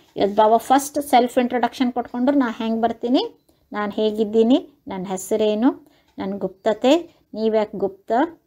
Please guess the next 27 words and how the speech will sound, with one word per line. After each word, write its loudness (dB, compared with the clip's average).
ಮತ್ತು -4
ನೀವು -2
ಹೆಂಗೆ -6
ಪ್ರತ್ಯಕ್ಷ -10
ಆಗ್ತೀರಿ", -4
ಇದನ್ನೆಲ್ಲ -4
ಹೇಳಿ 0
ಕೊನೆಗೆ -4
ತಾನು -4
ಬಡವರ 2
ಬಂಧು -2
ಯಾಕೆ -2
ಅಂತ -12
ಪಾಯಿಂಟ್, -12
ಪಾಯಿಂಟ್, -10
ಪಾಯಿಂಟ್, -14
ಪಾಯಿಂಟ್ 0
ಬಾಬಾ -6
ಹೇಳ್ತಾ -6
ಹೋಗಿದ್ದಾರೆ. -8
ಇದನ್ನು 0
ನೆನಪು -2
ಮಾಡೋದೇ 0
ವಿಚಾರ -4
ಸಾಗರ -6
ಮಂಥನ. -6
ಅಚ್ಚಾ, -10